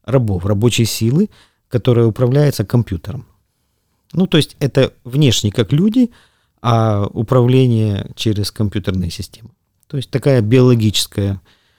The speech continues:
надстройка над компьютерной системой. И там один из, э, главных героев этой книги, он, э, что, ему очень трудно познакомиться с девушками.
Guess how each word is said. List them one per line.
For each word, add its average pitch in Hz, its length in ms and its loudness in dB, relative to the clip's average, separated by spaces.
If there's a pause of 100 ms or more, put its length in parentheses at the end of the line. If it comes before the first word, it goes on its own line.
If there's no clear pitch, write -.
(300)
надстройка 117 640 0
над 95 160 -2
компьютерной 92 520 -4
системой. - 460 -12 (800)
И 120 340 4
там 139 220 2
один 113 280 2
из, - 280 -2
э, 95 280 -4
главных 98 640 0 (640)
героев 180 680 0 (300)
этой 117 260 -4
книги, 117 580 0 (800)
он, 113 320 4
э, 104 300 0
что, 87 440 -4 (540)
ему 120 220 2
очень 101 520 0
трудно 104 320 0
познакомиться 95 720 -4
с 98 40 -4
девушками. 139 600 -2